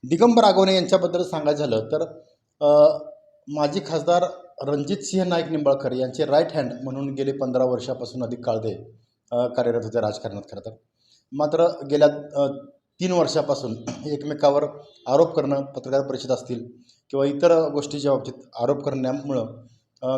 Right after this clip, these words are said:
खरं तर दोघांच्यात वितुष्ट निर्माण झालं. आणि, अ, गेल्या वेळी जे, अ,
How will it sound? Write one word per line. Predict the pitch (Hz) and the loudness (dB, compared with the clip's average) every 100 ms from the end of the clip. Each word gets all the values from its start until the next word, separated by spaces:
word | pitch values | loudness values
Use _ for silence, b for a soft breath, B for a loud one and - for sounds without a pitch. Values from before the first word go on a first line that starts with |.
| 127 | -4
खरं | 139 | -6
तर | 139 | -2
दोघांच्यात | 143 131 135 135 | 0 0 -2 -8
वितुष्ट | 123 143 135 | -10 -10 -6
निर्माण | 127 120 | -4 -4
झालं. | 113 101 87 - _ _ _ _ _ _ _ _ | -4 -8 -10 -18 _ _ _ _ _ _ _ _
आणि, | 135 156 139 - B B B _ 131 | -4 0 0 -4 B B B _ -2
अ, | 135 139 147 - 127 113 | 2 2 0 -6 -14 -2
गेल्या | 165 175 208 | 2 6 8
वेळी | 196 | 8
जे, | 190 180 185 190 - | 4 2 0 0 -4
अ, | 147 | 2